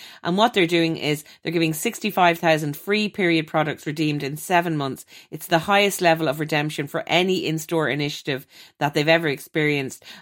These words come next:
And they also realise they need to go much further in eliminating period poverty.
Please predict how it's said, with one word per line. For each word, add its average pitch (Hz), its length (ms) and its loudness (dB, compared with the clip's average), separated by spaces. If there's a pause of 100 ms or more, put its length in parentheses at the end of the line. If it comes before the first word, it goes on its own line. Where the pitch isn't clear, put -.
(120)
And 156 180 4
they 160 80 6
also 175 240 2
realise 156 340 2
they 156 60 -4
need 147 140 -2
to - 80 -14
go 143 120 -2
much 139 260 -4
further 180 580 2 (200)
in 160 120 -2
eliminating 156 680 0
period 156 400 0
poverty. 151 480 -2